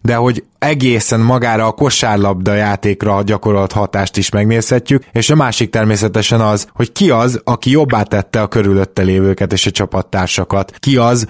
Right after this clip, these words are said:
aki mellett gyakorlatilag az, a csapat is jobb lett. És itt szerintem elég sok, igazából nem is objektív, hanem viszonylag ilyen, ilyen szubjektív szempontot is fel lehet sorolni, úgyhogy nagyon kíváncsi leszek, hogy honnan kezditek.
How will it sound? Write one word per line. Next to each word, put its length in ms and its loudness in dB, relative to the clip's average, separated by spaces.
aki 800 0
mellett 960 0
gyakorlatilag 680 0
az, 120 0
a 440 0
csapat 400 -4
is 320 -2
jobb 300 0
lett. 480 -4
És 460 0
itt 260 -2
szerintem 880 0
elég 320 0
sok, 360 -2
igazából 640 0
nem 140 4
is 140 0
objektív, 540 0
hanem 220 0
viszonylag 460 0
ilyen, 260 0
ilyen 160 0
szubjektív 560 0
szempontot 680 -2
is 140 0
fel 180 0
lehet 200 0
sorolni, 360 2
úgyhogy 180 0
nagyon 200 2
kíváncsi 440 0
leszek, 260 -2
hogy 120 -4
honnan 280 0
kezditek. 520 0